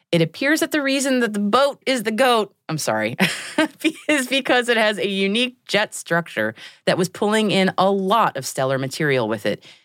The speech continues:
as in way, way more than you'd expect. The Department of Physics at the University of Bath scientist Hedrick van Eerten was co-author of a study on the boat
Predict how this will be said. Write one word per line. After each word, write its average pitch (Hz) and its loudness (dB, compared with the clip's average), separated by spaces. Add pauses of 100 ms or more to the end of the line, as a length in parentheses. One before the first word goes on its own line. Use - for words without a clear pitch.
(140)
as 110 -4
in 120 0
way, 165 4
way 151 2
more 135 0
than 113 -2
you'd 104 -4
expect. - -8 (640)
The 151 0
Department 214 0
of 180 -2
Physics 190 0
at 139 -2
the 147 -2
University 156 0
of 131 -2
Bath 123 0
scientist 147 -2
Hedrick 202 -2
van 156 2
Eerten 139 -2 (300)
was 170 0
co-author 277 2
of 240 0
a 220 -2
study 320 0
on 143 2
the 120 -2
boat 139 2